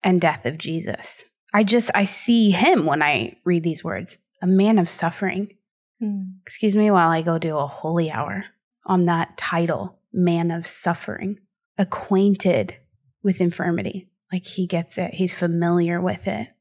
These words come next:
Speaker 1: He knows it. I just wanna m-, melt into my chair right now. Okay, so in Isaiah fifty-three,
Speaker 2: Mm-hmm.
Speaker 1: we are walking kind of stanza by stanza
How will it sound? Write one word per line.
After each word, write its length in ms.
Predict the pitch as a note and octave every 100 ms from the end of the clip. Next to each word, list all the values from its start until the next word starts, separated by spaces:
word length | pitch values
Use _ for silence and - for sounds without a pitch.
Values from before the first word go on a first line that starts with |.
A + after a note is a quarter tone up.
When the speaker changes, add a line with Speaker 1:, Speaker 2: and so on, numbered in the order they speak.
| _
Speaker 1:
He 160 | - F#3+
knows 500 | F3 E3+ E3 E3+ -
it. 280 | - - _ _ _ -
I 40 |
just 160 | F3 F3+
wanna 160 | E3
m-, 160 | - - - A2 A2 - -
melt 440 | - F#3 G#3 - -
into 240 | G3+ -
my 120 | G3
chair 240 | F#3 G3 G3+
right 160 | G3+
now. 240 | B2+ C3 A3 _ -
Okay, 200 | A#3+ A#3
so 180 | G#3+ B3
in 220 | A#3 A#3+ C4
Isaiah 400 | B3+ A3 G#3 G#3
fifty-three, 720 | F#3+ F#3+ F#3+ F#3 F#3 F#3+ A3
Speaker 2:
Mm-hmm. 340 | F3+ F#3+ A#3+ _ _ _ _ _ F#3+
Speaker 1:
we 420 | G3+ A3 A3+ A3+ - _ -
are 200 | G3+ F#3
walking 600 | F#3+ F#3 F#3 F#3+ F3+ F3+
kind 240 | - F#3+
of 80 | F#3
stanza 580 | - G3+ G3 F#3+ F3+ E3+
by 220 | E3+ F3
stanza 840 | - - F#3 E3+ E3 - D3 G#3